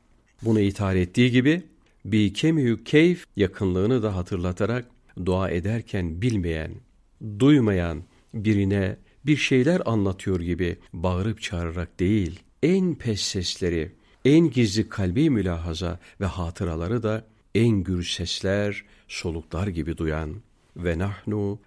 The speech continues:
akrabu ileyhi min hablil verid sultanına yalvarıp yakarma edebi içinde dua edilmesi gerektiği vurgulanıyor.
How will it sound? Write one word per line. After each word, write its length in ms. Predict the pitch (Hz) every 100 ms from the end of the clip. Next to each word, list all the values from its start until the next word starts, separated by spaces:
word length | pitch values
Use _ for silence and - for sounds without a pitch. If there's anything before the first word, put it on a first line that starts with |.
| _
akrabu 500 | 92 - 90 80 82
ileyhi 600 | 85 87 92 87 92 92 - -
min 140 | 78
hablil 600 | 78 117 98 80 73 76
verid 500 | 76 87 78 80 82 - _ _ _
sultanına 960 | - - 98 87 - 82 80 80 120 - -
yalvarıp 640 | 101 104 101 98 131 139 101
yakarma 600 | 90 - 85 90 113 117 _ _
edebi 340 | 98 87 90 117
içinde 560 | 87 - 85 85 80
dua 240 | 90 87 92
edilmesi 680 | 85 82 80 80 - 78 -
gerektiği 680 | - 98 107 - 113 131 156 - -
vurgulanıyor. 840 | 82 82 76 76 71 73 - -